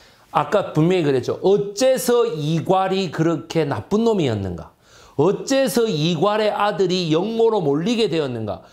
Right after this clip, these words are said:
어째서 그렇게 되었는가? 제가 군불만 지피다가 어떻게, 임경업이 언제 등장하는가?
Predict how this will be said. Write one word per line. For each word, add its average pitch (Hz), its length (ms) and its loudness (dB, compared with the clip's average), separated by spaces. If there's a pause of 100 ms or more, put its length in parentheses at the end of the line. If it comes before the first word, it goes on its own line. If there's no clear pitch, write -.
(260)
어째서 185 640 0
그렇게 233 420 -4
되었는가? 208 840 -2 (720)
제가 123 280 -2
군불만 151 560 0
지피다가 120 540 -4
어떻게, - 300 -4
임경업이 208 640 2
언제 220 320 0
등장하는가? 208 800 0